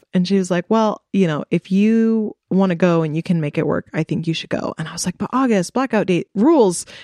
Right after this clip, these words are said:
And she's like, "Rules are meant to be broken." <laughs> So, um, yeah. And then the funds kinda, like, the trip really got dropped in my lap. Like,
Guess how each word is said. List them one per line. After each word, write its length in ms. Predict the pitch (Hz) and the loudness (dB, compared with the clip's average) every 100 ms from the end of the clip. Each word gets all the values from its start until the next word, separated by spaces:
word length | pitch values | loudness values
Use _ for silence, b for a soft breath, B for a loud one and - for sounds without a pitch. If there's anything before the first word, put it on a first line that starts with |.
| B | B
And 80 | 202 | 0
she's 180 | 247 226 | 2 2
like, 100 | 233 | 2
"Rules 220 | 302 233 | 2 2
are 60 | 185 | 0
meant 160 | - | -4
to 40 | - | -4
be 100 | - | -4
broken." 460 | - - - 254 - | -4 -6 2 4 4
<laughs> 60 | 370 - 381 381 339 - 359 - _ 392 B 392 | 2 4 2 4 2 0 -2 -2 _ -8 B -6
So, 680 | - - 247 214 208 208 208 | -6 0 2 4 2 2 0
um, 580 | - 196 180 175 180 190 - | 0 0 2 0 -2 -6 0
yeah. 400 | 190 277 320 - | 2 4 2 0
And 220 | 202 214 | 2 4
then 360 | 214 214 208 196 B B B B - | 4 2 0 -2 B B B B -4
the 200 | 180 226 | 2 2
funds 480 | - 208 233 349 - | 2 0 2 0 0
kinda, 320 | 254 226 226 | 0 0 0
like, 240 | 196 208 - _ | 2 0 0 _
the 220 | 185 180 214 | -2 2 0
trip 340 | - 285 294 | 2 0 2
really 300 | 190 196 202 | 2 2 2
got 240 | 180 165 - | 0 -2 -2
dropped 360 | 165 156 - | -2 -2 -2
in 120 | 160 160 | -4 -2
my 100 | - | -4
lap. 400 | - - - 190 - | -4 -4 -6 -10 -2
Like, 300 | 156 - - | -2 -2 -10